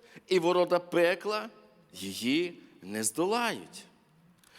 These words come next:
Тепер у Бога план, знаєте, церква. З Ізраїлем теж буде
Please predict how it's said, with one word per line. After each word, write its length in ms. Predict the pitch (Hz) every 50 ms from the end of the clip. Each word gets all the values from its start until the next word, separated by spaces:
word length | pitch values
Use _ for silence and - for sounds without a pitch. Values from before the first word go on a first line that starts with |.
| - _
Тепер 400 | - 202 202 - 196 233 247 240
у 60 | 220
Бога 320 | 190 185 214 214 190 208 202
план, 600 | - - 185 190 208 220 220 190 170 170 175 160
знаєте, 480 | - 180 196 202 202 196 - 175 165
церква. 760 | 165 - - - - 202 214 220 226 208 - - 82 71 - - - - _ _ _ _ _ _ _ _ _ _ _ _ 254 _ _ _ _ _ _ - - _ _ -
З 120 | 123 175 208
Ізраїлем 540 | 196 175 196 214 214 214 220 220 226 226
теж 300 | 214 - 233 247 240 202
буде 480 | 214 185 170 202 180 160 151 113 98 87